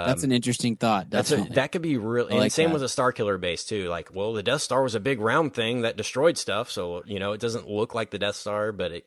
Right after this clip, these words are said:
Speaker 2: kind of is
Speaker 1: Sure.
Speaker 2: reminiscent. That
Speaker 1: Yeah.
Speaker 2: could be a good way to get out of that. I'm just
Speaker 1: Yeah.
Speaker 2: saying, like, why does everything look different now if it's the same dark side? You know,
Speaker 1: Sure.
Speaker 2: even if
Speaker 1: No, I
Speaker 2: it's
Speaker 1: like
Speaker 2: thirty years
Speaker 1: that. I
Speaker 2: later.
Speaker 1: like
Speaker 2: I,
Speaker 1: that,
Speaker 2: I mean,
Speaker 1: yeah.
Speaker 2: that, man, that, that could be
Speaker 1: That
Speaker 2: crazy
Speaker 1: could be
Speaker 2: too.
Speaker 1: cool, definitely.
Speaker 2: That could be really cool. But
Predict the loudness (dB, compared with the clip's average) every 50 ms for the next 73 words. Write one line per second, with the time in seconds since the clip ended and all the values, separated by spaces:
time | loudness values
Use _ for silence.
0 | _ _ -8 -6 -4 -4 -4 -4 -2 0 2 4 4 4 4 2 0 -2 -2 -2
1 | -4 -4 -6 -10 _ -20 -20 -20 -10 -2 0 2 4 4 6 6 8 6 8 8
2 | 6 8 10 8 8 8 6 2 0 2 2 2 2 0 -2 -4 -6 -8 -8 -10
3 | -10 -8 -8 -6 -6 -2 2 4 4 4 4 2 0 -4 -4 -6 -4 0 2 4
4 | 4 4 4 2 2 0 0 0 0 2 2 2 4 4 4 4 6 8 6 6
5 | 6 6 2 2 0 0 -4 -6 -10 -8 -6 -4 -2 0 0 0 0 0 0 0
6 | -2 -2 -2 -4 -4 -4 -4 -4 -2 -2 -2 -4 -4 -4 -4 -4 -4 -4 -4 -6
7 | -8 _ -18 -16 -12 -8 -2 2 4 4 4 2 -2 -4 -4 -2 0 2 4 4
8 | 4 4 4 4 4 2 0 0 0 0 0 0 2 2 0 0 0 -2 -2 -2
9 | -2 0 0 0 0 0 -2 -6 -14 -8 -6 -4 -4 -4 -6 _ _ _ _ _
10 | _ _ _ _ -18 -16 -14 -14 -12 -10 -8 -8 -8 -10 _ -10 -8 -8 -8 -8
11 | -8 -10 -10 -8 -6 -6 -2 0 2 2 2 4 4 6 6 4 2 -2 -4 -2
12 | -2 -2 0 0 -2 0 0 -2 -2 -2 -4 -6 -4 -4 -2 -2 0 -2 -2 -2
13 | -4 -6 -4 -2 -2 -2 -2 -4